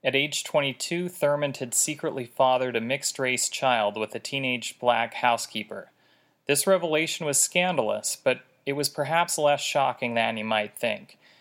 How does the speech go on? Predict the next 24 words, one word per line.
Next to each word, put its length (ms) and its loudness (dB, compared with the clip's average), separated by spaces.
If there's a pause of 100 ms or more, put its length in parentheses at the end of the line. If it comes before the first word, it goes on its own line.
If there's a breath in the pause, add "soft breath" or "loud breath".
(200 soft breath)
In 140 -2
that 200 4
era, 280 4
it 320 -2
had 180 -4
not 300 2
been 160 2
uncommon 800 -2
for 160 -2
wealthy 400 0
white 280 0
Southern 380 0
men 280 -2 (280 loud breath)
to 140 -4
view 180 -2
black 400 4
domestic 480 -2
servant 440 0
women 360 0
as 240 -2
vulnerable 680 2
and 180 -4
disposable 680 -2
objects. 720 -2